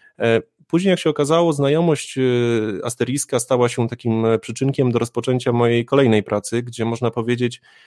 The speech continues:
e, że zajmowałem się tematami, które, mm, miały dużo więcej wspólnego z bezpieczeństwem. E, bo w ba-,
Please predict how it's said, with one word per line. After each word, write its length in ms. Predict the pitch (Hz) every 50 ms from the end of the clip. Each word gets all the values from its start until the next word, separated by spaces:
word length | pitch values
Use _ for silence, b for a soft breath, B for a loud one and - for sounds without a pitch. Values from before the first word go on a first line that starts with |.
| b b b 120
e, 160 | 110 110 107
że 100 | 113 110
zajmowałem 520 | 117 120 120 120 113 127 123 123 120 120
się 320 | 120 - 127 117 113 117 110
tematami, 520 | - 120 113 113 113 - 123 120 123 123 120
które, 540 | - - - 120 117 120 120 117 120 120 117
mm, 300 | 113 87 117 117 110 98 - -
miały 260 | 123 123 127 127 120
dużo 180 | 123 123 123
więcej 240 | 117 123 123 - 120
wspólnego 500 | - - - 127 120 123 127 120 107 107
z 40 | 101
bezpieczeństwem. 760 | 101 101 - - 104 - 107 104 101 - - 110 110 117 123 123 b b b b b b b _
E, 280 | - 113 107 107 107
bo 160 | - 113 113
w 60 | 104 110
ba-, 220 | 117 127 131